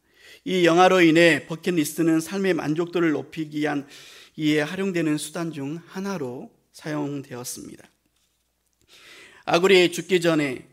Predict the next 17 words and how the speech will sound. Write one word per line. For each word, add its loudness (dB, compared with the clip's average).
꼭 -10
이루어주기를 0
바라며 -10
간절하게 -2
드린 -4
이 -4
간구는 -6
아굴이 2
사는 -4
날 -2
동안 -4
평생도록 -2
하나님 -6
앞에서 -8
드린 -12
기도 -14
제목이었습니다. -14